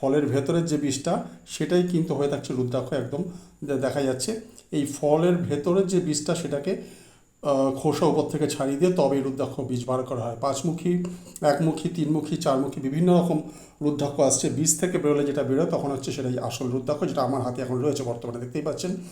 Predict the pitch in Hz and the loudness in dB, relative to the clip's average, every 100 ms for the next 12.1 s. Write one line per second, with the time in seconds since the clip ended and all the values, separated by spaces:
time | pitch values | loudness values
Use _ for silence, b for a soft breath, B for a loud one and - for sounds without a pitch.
0 | B B B - 175 175 175 151 165 135 | B B B 4 8 8 6 4 4 2
1 | 139 131 117 - 110 B B B B B | 2 0 -2 -4 -10 B B B B B
2 | 143 156 180 180 165 175 196 - 202 - | 4 8 8 8 6 6 4 4 2 4
3 | 156 156 165 165 170 156 147 160 160 160 | 4 4 6 6 6 4 4 2 2 2
4 | 156 147 156 135 - 151 139 135 147 147 | 2 2 2 -2 0 0 2 0 2 0
5 | 131 143 143 143 135 127 139 135 135 131 | 0 -2 0 0 0 2 0 -2 0 -2
6 | 131 B B B - 147 139 131 123 139 | -2 B B B -2 2 4 2 2 0
7 | 147 185 170 170 165 170 160 135 151 151 | 2 4 4 2 2 2 0 2 2 4
8 | - 135 - - - _ _ _ _ _ | 2 0 -4 -10 -20 _ _ _ _ _
9 | - 135 131 127 156 131 127 131 131 131 | -6 2 2 2 -2 -2 -2 -2 0 2
10 | 127 156 147 131 - 147 - 139 123 160 | 2 2 2 0 -2 -2 -2 -2 -2 -4
11 | - 156 147 180 135 - 135 127 151 147 | -4 -6 -4 -4 -4 -4 -6 -6 -6 -6